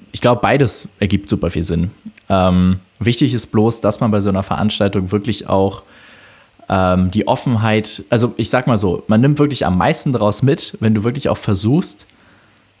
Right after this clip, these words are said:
dich mit den Leuten aktiv zu connecten. Das heißt, man muss auf Leute zugehen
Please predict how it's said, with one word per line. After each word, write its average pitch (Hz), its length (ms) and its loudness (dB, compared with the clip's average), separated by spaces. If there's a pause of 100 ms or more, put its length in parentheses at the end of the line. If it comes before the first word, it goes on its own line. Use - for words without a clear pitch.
(260)
dich 131 160 0
mit 123 100 0
den 123 100 2
Leuten 120 300 2
aktiv - 420 -2
zu 123 160 -2 (120)
connecten. 107 500 -2
Das 90 180 -4
heißt, 113 280 0
man 101 160 2
muss 113 180 0
auf - 180 -6
Leute 98 220 0
zugehen 147 440 0